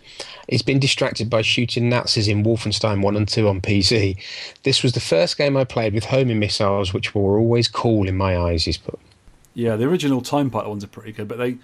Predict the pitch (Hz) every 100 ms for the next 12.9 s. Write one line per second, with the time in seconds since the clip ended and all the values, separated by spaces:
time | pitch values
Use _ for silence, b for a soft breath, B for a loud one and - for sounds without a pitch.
0 | b - 120 175 - 123 113 135 127 127
1 | 131 117 104 101 95 95 101 113 - -
2 | _ _ _ - 113 104 95 92 _ -
3 | 113 131 139 120 117 104 120 107 107 113
4 | 98 101 98 101 - 95 92 _ _ b
5 | b b b b b b b b b _
6 | _ - 110 139 165 165 165 165 180 175
7 | 165 151 139 123 - 190 185 220 - 135
8 | 131 175 254 - - 104 87 b b b
9 | b 135 - - 214 214 190 196 - 190
10 | 190 196 202 185 233 302 170 110 - _
11 | _ _ _ _ 185 285 269 151 131 190
12 | 269 156 147 131 120 147 262 -